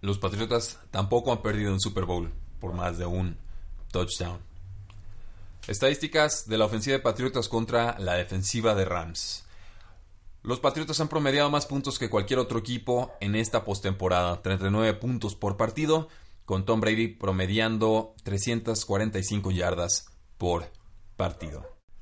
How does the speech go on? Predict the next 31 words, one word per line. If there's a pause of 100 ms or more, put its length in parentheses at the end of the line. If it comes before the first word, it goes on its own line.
(640)
Tom
Brady
guardó
su
mejor
fútbol
americano
para
el
cierre, (460)
liderando
a
los
Patriotas
con
un
diferencial
de
más
ochenta
y
seis
puntos
en
sus
últimos
ocho
partidos (240)
desde
la
semana